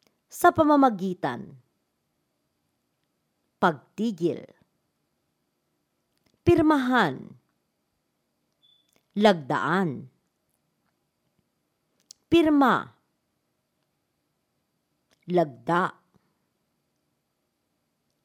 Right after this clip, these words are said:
Sana. Magustuhan.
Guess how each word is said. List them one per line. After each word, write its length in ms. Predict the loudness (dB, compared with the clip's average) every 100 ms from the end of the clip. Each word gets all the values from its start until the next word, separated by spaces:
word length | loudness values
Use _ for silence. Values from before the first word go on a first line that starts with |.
| _
Sana. 560 | -8 -2 0 0 -2 -8 _ _ _ _ _ _ _ _ _ _ _ _ _ _ _ _ _ _ _ _ _ _ _ 4
Magustuhan. 960 | 6 6 2 -2 -4 -4 -2 -4 -6